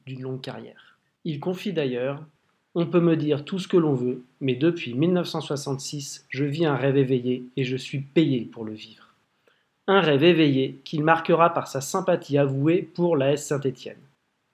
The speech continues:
En mille neuf cent soixante-dix-sept, alors que Nantes et l'A S Saint-Étienne se retrouvent au coude à coude en demi-finale de Coupe de France, un but dans les dernières secondes des prolongations vient qualifier les Verts.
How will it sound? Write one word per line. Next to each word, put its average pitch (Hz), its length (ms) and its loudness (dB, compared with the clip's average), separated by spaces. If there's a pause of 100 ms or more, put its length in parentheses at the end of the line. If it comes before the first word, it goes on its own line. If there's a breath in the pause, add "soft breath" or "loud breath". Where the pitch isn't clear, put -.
(380)
En 220 100 0
mille 190 200 6
neuf 214 160 4
cent 208 100 0
soixante-dix-sept, 160 800 -4 (140)
alors 143 280 0
que 139 100 -4
Nantes 151 360 2
et 123 40 -2
l'A 165 140 4
S 190 140 -2
Saint-Étienne 139 580 -4
se - 160 -6
retrouvent 147 440 -2
au - 20 -6
coude 220 260 -4
à 214 80 0
coude 185 240 -4
en 131 80 -2
demi-finale 175 600 0
de 127 60 -4
Coupe 180 200 -4
de 160 100 0
France, 127 460 -10 (380 soft breath)
un 175 100 2
but 160 340 0
dans 135 120 0
les 123 100 -2
dernières 165 440 2
secondes 147 400 0
des 123 100 -4
prolongations 160 720 -2
vient 139 200 -4
qualifier 147 480 -2
les 131 80 0
Verts. - 160 -8